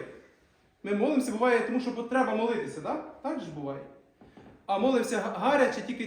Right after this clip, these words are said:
тоді, як кажуть, як тривога, йде до Бога, да? От якась тривога людина, якась проблема, людина щиро молиться і просить: «Боже, ти от дай мені, ти м-,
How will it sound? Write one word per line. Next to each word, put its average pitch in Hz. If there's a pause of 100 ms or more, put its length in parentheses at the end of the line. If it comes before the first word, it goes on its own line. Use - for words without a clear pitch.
(160)
тоді, 226
як 226
кажуть, 214 (560)
як -
тривога, 254
йде 247
до 247
Бога, 170
да? 254 (380)
От 233
якась 294
тривога 208
людина, 190
якась 254
проблема, 220
людина 233
щиро 220
молиться 226 (240)
і 220
просить: 262
«Боже, 254 (400)
ти 277
от 277
дай 262
мені, 220
ти -
м-, 247